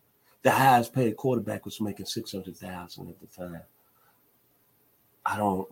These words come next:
you, you can look the, at the records. I can't remember who it was. But the thing that bothered me the most, he had to go to the U S F L and get his money.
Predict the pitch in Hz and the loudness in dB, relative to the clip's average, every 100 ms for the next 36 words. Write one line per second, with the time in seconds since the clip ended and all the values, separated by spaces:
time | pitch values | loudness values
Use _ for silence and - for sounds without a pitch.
0 | 107 113 123 120 120 110 107 107 98 - | 0 2 4 4 4 4 0 -2 -4 -6
1 | - 98 95 95 107 - 95 101 - 104 | -10 -8 -6 -2 -2 -2 -6 -6 -4 -2
2 | 92 95 92 87 92 90 90 98 92 92 | 0 0 -2 -4 -8 -10 -12 -12 -12 -14
3 | - - _ _ _ _ _ _ _ _ | -18 -20 _ _ _ _ _ _ _ _
4 | _ _ _ _ _ _ - 117 120 117 | _ _ _ _ _ _ -10 -6 -2 -4
5 | - 135 127 120 107 107 95 101 101 95 | -2 0 2 0 -2 -4 -6 -6 -6 -4
6 | 95 101 92 92 98 92 113 98 - 110 | -4 -2 -2 -4 -6 -8 -10 -12 -10 -8
7 | 101 - 92 95 98 92 - 92 - 95 | -8 -8 -8 -6 -4 -6 -10 -12 -8 -6
8 | 87 87 - 92 76 - 95 95 | -6 -10 -12 -18 -20 -20 -20 -20